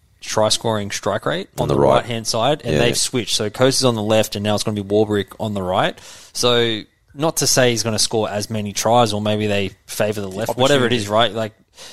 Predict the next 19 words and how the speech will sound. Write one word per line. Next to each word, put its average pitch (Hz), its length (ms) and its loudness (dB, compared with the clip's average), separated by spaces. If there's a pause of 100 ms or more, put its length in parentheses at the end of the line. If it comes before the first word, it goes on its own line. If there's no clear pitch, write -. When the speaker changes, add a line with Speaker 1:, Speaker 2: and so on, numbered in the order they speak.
(100)
Speaker 1:
the 127 100 2
opportunity's 139 600 0
there, 117 260 4
so 123 200 4
tries 120 420 2
are 113 200 -2
scored 110 340 0
down 107 240 0
that 101 180 -4
channel, 127 480 2
and 107 420 -2
as 110 200 -2
Corbs 127 440 0
mentioned, 107 540 -2
he's 117 160 -6
got 117 200 0
the 139 60 -2
better 117 300 0
frame 107 580 -2